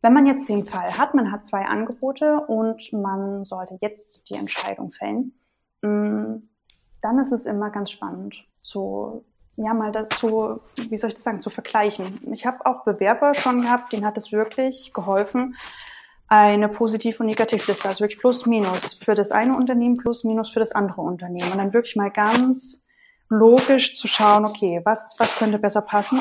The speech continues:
Und manchmal war es auch <laughs> teilweise so, da waren die so gleich auf, da haben dann eine gute Kantine bei dem einen dazu geführt, dass man gesagt hat, okay, dann nehme ich das.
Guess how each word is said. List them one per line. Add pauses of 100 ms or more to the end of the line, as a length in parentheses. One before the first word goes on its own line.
Und (120)
manchmal
war
es
auch
<laughs>
teilweise
so, (280)
da
waren
die
so
gleich
auf, (420)
da
haben
dann
eine (400)
gute
Kantine
bei
dem
einen
dazu
geführt,
dass
man
gesagt
hat,
okay, (240)
dann
nehme
ich
das.